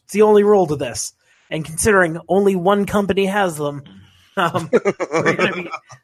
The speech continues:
Speaker 1: we're gonna be staying pretty local on this. Uh, so we're staying within W W E 'cause no other fucking company has a T L C match. Or at least one that I know of that they branded as a T L C. Can they legally
Speaker 2: Right.
Speaker 1: do that?
Speaker 2: I don't think
Speaker 1: I'm,
Speaker 2: they can.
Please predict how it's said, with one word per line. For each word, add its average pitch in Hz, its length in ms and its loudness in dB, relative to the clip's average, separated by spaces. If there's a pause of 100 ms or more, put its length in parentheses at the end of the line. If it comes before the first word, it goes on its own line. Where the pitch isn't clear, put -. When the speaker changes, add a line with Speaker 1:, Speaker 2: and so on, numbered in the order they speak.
(220)
Speaker 1:
we're 196 120 0
gonna 202 160 2
be 190 120 -2
staying 185 380 0
pretty 196 320 0
local 185 460 0
on 160 160 -4
this. 151 280 -12 (420)
Uh, 156 260 -10
so 185 140 -10
we're 175 60 -6
staying 233 280 0
within 196 240 -2
W 180 240 0
W 170 280 0
E 165 200 -2
'cause 143 440 -8
no 170 180 -2
other 156 120 -4
fucking 151 460 -6
company 147 340 -8
has 143 140 -4
a 135 40 -14
T 160 120 -8
L 131 100 -6
C 135 140 -10
match. 120 320 -14 (360)
Or 226 120 2
at 214 60 0
least 254 300 -2 (120)
one 190 180 0
that 175 120 4
I 160 100 2
know 165 240 2
of 143 140 0
that 156 140 -2
they 156 120 0
branded 147 480 -2
as 143 160 -4
a 143 80 -6
T 151 160 -8
L 139 100 -4
C. 151 160 -8
Can - 180 -14
they 185 120 -2
legally 170 400 0
Speaker 2:
Right. 170 180 -4
Speaker 1:
do 214 120 -4
that? 220 240 0 (420)
Speaker 2:
I 120 60 -2
don't 123 120 0
think 113 100 -4
Speaker 1:
I'm, 110 40 -6
Speaker 2:
they 104 80 -8
can. 107 380 -14